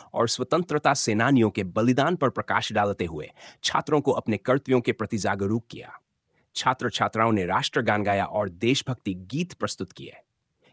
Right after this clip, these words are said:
इसके बाद कक्षा विशेष में विभिन्न सांस्कृतिक कार्यक्रम आयोजित किए गए। जन्माष्टमी के अवसर पर विद्यालय में विशेष पूजा और भजन संकीर्तन का आयोजन किया गया।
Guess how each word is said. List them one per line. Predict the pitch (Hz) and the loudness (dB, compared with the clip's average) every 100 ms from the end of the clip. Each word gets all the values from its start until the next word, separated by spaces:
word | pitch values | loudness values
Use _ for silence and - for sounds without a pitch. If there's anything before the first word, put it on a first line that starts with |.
| - | -8
इसके | 113 - | -4 -2
बाद | 104 92 117 160 | -4 -2 -2 0
कक्षा | 123 - 101 | -2 2 2
विशेष | 98 - 104 - | 2 0 0 -2
में | 98 - _ | -4 -6 _
विभिन्न | 110 117 190 | 0 4 4
सांस्कृतिक | 226 131 127 - 120 123 | 4 0 0 -2 -2 -2
कार्यक्रम | 101 101 101 110 98 | 0 -2 0 -2 0
आयोजित | 95 92 98 104 | -4 -4 -2 -4
किए | - 95 76 | -4 -6 -6
गए। | 71 - - _ _ _ _ _ | -10 -14 -20 _ _ _ _ _
जन्माष्टमी | 113 143 196 196 180 160 175 | -2 2 2 2 0 2 4
के | 170 | 4
अवसर | - 135 139 147 | 4 2 2 0
पर | 131 110 | 2 0
विद्यालय | 98 92 110 143 | 0 0 2 4
में | 117 101 | 2 0
विशेष | 95 - 139 143 | -2 0 0 -2
पूजा | - 135 131 | 0 2 4
और | 104 104 | 4 0
भजन | 82 117 131 | -2 0 0
संकीर्तन | - 104 - 131 131 120 | 0 -2 0 0 0 0
का | 107 | 0
आयोजन | 95 92 98 123 | 0 -2 0 0
किया | 120 76 - - _ _ _ | 0 -8 -14 -20 _ _ _
गया। | - - | -14 -14